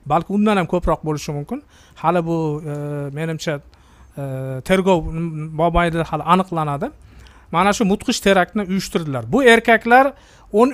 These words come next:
uch ming kvadrat metr kenglikdagi konsert zalini egallab olib, uchragan odamini ota boshlaydilar. Ha, bu terakt natijasida,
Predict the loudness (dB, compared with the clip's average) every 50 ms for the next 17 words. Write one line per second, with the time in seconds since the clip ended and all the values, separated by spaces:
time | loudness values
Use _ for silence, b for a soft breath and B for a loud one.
0 | 2 0 0 2 2 4 4 4 4 6 6 6 6 6 4 4 4 2 2 0
1 | 2 2 2 2 -2 -4 -2 -2 0 0 2 2 0 0 0 0 -2 -2 0 -2
2 | -4 -2 -2 -2 -2 0 2 0 0 2 2 0 0 2 2 0 -2 0 2 2
3 | 4 4 4 4 4 4 2 0 0 -4 0 0 0 0 -2 b b b b b
4 | -4 -2 0 4 6 6 8 8 6 4 4 2 0 0 0 0 0 0 0 0
5 | 0 -2 0 0 -2 -2 -2 -6 -6 -8 -10 -10 -10 -12 -12 -14 -16 _ _ b
6 | b b b b b b b b b b b -6 -4 0 4 4 4 6 8 8
7 | 10 10 10 8 8 6 2 2 2 2 -2 2 2 0 0 0 -2 2 4 4